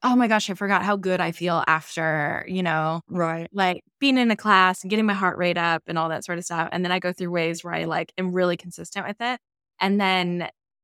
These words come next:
Speaker 1: and then
Speaker 2: Mm.
Speaker 1: life happens. And then all of a sudden you're like, "Oh," <laughs> that
Speaker 2: I
Speaker 1: has to go on the
Speaker 2: know.
Speaker 1: back burner for a while. And then, you know, you get back into it eventually. So it all, you know, it all evens out. But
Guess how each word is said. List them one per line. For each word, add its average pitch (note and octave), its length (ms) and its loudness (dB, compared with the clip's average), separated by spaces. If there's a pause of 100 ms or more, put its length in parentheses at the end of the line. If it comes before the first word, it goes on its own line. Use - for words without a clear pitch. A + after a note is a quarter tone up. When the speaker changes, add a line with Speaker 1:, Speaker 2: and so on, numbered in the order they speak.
(160)
Speaker 1:
and G#3+ 120 2
then G#3+ 140 4
Speaker 2:
Mm. A3 40 0
Speaker 1:
life A3+ 220 0
happens. E3 460 -2
And F3+ 60 -6
then F3 80 -2
all E3 140 2
of E3 60 -2
a - 40 -10
sudden D#3+ 320 -4
you're D#3+ 120 -2
like, - 280 -4 (760)
"Oh," B3+ 380 2 (140)
<laughs> - 500 -6
that A4 560 0 (100)
Speaker 2:
I C4+ 140 4
Speaker 1:
has A#3+ 200 6
to A#3+ 80 4
go A#3 80 8
on A3+ 100 6
the G#3 80 4
Speaker 2:
know. - 20 0
Speaker 1:
back G3 300 0
burner F#3+ 300 0
for F3+ 140 -4
a F3+ 80 0
while. F3 500 2
And C#4 160 2
then, C4 160 2
you B3+ 120 2
know, F#3 100 4
you F#3 180 -4
get G3+ 140 -6
back F#3+ 180 0
into F3 220 -2
it D#3+ 80 -2
eventually. - 520 -8
So E3+ 140 -6
it E3 60 0
all, D#3 320 2
you F#3+ 120 -8
know, C#3 100 -4
it - 100 -2
all D#3 220 2
evens - 260 -12
out. - 320 -2
But - 200 -6